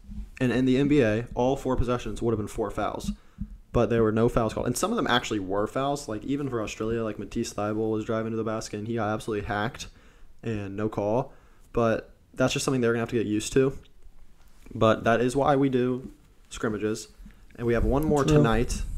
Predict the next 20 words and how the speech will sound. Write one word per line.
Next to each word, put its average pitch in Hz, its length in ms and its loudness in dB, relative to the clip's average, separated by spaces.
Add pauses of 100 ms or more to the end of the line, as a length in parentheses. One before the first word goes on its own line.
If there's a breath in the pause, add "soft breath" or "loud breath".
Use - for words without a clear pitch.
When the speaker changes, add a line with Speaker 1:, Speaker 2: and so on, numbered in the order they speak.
(240)
Speaker 1:
as 110 180 2
we're 113 80 2
recording 110 320 0
this 104 220 -2
Tuesday, 107 580 -2
against 104 260 -4
Argentina, 110 760 -2 (760 soft breath)
who 113 540 2
notoriously 107 880 -2 (280)
beat 113 180 -2
us - 340 -8
for - 100 -16
the 117 80 -8
gold 104 260 -4
medal 101 300 -4
in 104 140 -8
two - 140 -6
thousand 104 280 -4
four. 110 460 0 (100)
Speaker 2:
Manu. 139 540 2